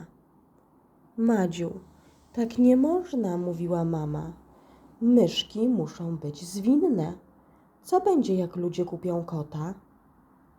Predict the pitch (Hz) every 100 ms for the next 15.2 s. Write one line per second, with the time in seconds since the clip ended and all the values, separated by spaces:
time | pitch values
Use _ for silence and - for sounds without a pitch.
0 | _ 233 226 220 226 233 233 170 117 147
1 | - _ _ _ _ - 160 160 156 151
2 | 160 160 156 156 156 165 156 151 143 131
3 | 147 151 - - _ _ _ _ _ _
4 | _ _ _ _ _ - 151 - 147 143
5 | 170 247 277 277 190 180 202 - 190 185
6 | - 151 139 156 180 - _ _ _ _
7 | _ _ - 196 151 139 - 147 240 -
8 | - 233 220 151 123 123 165 - 233 254
9 | 175 156 160 _ _ _ _ _ _ _
10 | _ _ _ _ _ _ _ - - 233
11 | 240 - 175 170 165 160 156 156 151 151
12 | 147 143 147 143 151 151 151 160 143 165
13 | 156 - 185 214 202 160 143 156 - 226
14 | 196 185 160 156 156 156 151 139 165 202
15 | - -